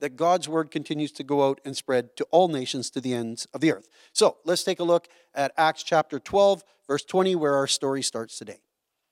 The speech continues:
Then Herod went from Judea to Caesarea and stayed there. He had been quarreling with the people of Tyre and Sidon. They now joined together and sought an audience with him.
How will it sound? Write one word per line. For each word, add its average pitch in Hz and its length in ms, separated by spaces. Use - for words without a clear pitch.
Then 226 220
Herod 156 340
went 190 260
from 175 180
Judea 139 500
to 226 380
Caesarea 139 560
and 139 140
stayed 156 280
there. 104 200
He - 120
had 233 100
been 208 180
quarreling 240 460
with 208 220
the 202 100
people 202 520
of 170 260
Tyre 185 540
and 151 160
Sidon. 110 600
They 151 100
now 151 220
joined 185 380
together 139 380
and 143 120
sought 160 280
an 151 100
audience 143 480
with 175 200
him. 101 220